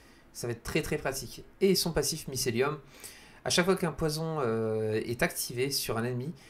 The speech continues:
ça augmente les H P de ce champion et sa def de, par cinq pour cent et s'augmente jusqu'à vingt-cinq pour cent. Ça par contre, c'est vraiment fort. C'est très très fort contre les boss, c'est très bien pour les petits joueurs qui veulent commencer, euh, les boss de clan et tout.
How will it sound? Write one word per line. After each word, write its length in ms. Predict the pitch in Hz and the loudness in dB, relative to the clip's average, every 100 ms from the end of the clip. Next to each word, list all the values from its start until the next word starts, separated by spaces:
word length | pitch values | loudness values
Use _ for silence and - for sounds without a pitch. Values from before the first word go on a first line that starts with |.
| - - | -20 -8
ça 180 | - 143 | 2 2
augmente 320 | 147 175 - | 4 0 0
les 180 | 120 123 | -4 -2
H 160 | 160 | -4
P 120 | - 175 | 0 0
de 80 | |
ce 160 | 139 135 | 0 -4
champion 520 | 120 139 - 160 160 - | -4 -6 -4 -4 -6 -4
et 80 | 208 | 0
sa 180 | 190 135 | 2 2
def 260 | 123 165 139 | 2 0 0
de, 80 | 110 - | 0 0
par 140 | - - | 0 0
cinq 240 | - 196 | 2 2
pour 200 | 202 156 | 2 -2
cent 240 | - 156 - - - - | 0 0 -6 -20 -16 -2
et 80 | 123 | 2
s'augmente 480 | - 139 135 180 | 4 4 4 2
jusqu'à 300 | 143 123 156 | 2 -2 0
vingt-cinq 400 | 131 143 143 156 | 0 -2 -4 -6
pour 160 | - 131 | -6 -4
cent. 220 | - 104 - | -2 -4 0
Ça 220 | - 156 | 8 10
par 200 | 135 113 | 10 6
contre, 200 | 131 139 - | 0 0 -6
c'est 220 | - - | -2 2
vraiment 580 | 113 107 113 113 123 120 | 2 2 0 2 2 0
fort. 260 | - 90 - - - - - - | -4 -8 -8 -20 -20 -20 -20 -8
C'est 280 | - 135 | -6 -6
très 160 | - 156 | -2 0
très 180 | - 139 | 2 -2
fort 280 | 139 147 - | 2 2 0
contre 260 | 123 - | -4 0
les 120 | 117 | 0
boss, 300 | 110 127 139 | 2 2 2
c'est 140 | - 120 | 0 -2
très 160 | - | -2
bien 220 | 131 143 143 - - - | -2 -2 -6 -14 -18 -16
pour 120 | - 113 | -4 -2
les 120 | 104 | -2
petits 280 | - - 165 | -4 -4 -2
joueurs 300 | 165 165 156 | 2 2 0
qui 160 | - | -8
veulent 200 | 139 131 | -2 -2
commencer, 440 | 139 131 131 139 135 | 0 -2 -4 0 2
euh, 140 | 123 | 2
les 100 | 110 | 0
boss 260 | 113 123 120 | 0 0 0
de 80 | |
clan 220 | 123 - 127 | -2 -2 -4
et 80 | |
tout. 220 | 123 160 | -2 -4